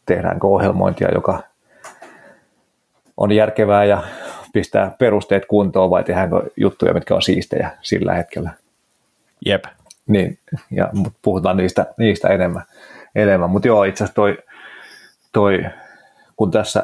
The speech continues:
Speaker 1: jäbän kanssa noita brassijutsu-hommia ja muidenkin friendien kanssa, jotka sitä harrastaa, niin, niin fiilistellyt ja, ja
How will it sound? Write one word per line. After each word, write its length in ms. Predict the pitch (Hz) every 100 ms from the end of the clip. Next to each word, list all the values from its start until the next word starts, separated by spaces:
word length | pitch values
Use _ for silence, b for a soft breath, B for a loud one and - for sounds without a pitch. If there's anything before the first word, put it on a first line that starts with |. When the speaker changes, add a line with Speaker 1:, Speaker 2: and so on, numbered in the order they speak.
| 131
Speaker 1:
jäbän 280 | 113 95 90
kanssa 300 | 95 - 98
noita 240 | 98 95
brassijutsu-hommia 920 | 95 101 - 98 - 95 98 95 95
ja 60 | 95
muidenkin 420 | 101 - 90 95
friendien 380 | - 95 92 85
kanssa, 320 | - - 82 - -
jotka 300 | 101 95 -
sitä 220 | - - 92
harrastaa, 600 | 92 101 - - 95 92
niin, 160 | 92 196
niin 160 | 110 95
fiilistellyt 680 | - 101 90 90 - 87 87
ja, 100 | 92 -
ja 120 | 98